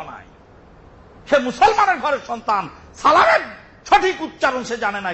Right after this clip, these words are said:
কোন ধরনের কথা। তারপর আবার দোষারোপ করছে আর একটা বিশেষ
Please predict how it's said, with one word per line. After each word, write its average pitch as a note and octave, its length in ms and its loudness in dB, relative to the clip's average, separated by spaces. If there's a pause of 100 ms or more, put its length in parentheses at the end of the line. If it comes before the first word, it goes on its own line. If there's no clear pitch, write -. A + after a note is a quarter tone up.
(120)
কোন G#3+ 200 -10
ধরনের D#3 360 -10
কথা। G#2 200 -20 (1200)
তারপর F#3 340 0
আবার E3 260 0
দোষারোপ E3+ 480 -2
করছে D#3 380 -10 (420)
আর E3+ 140 2
একটা E3+ 240 -2
বিশেষ F#3 440 -2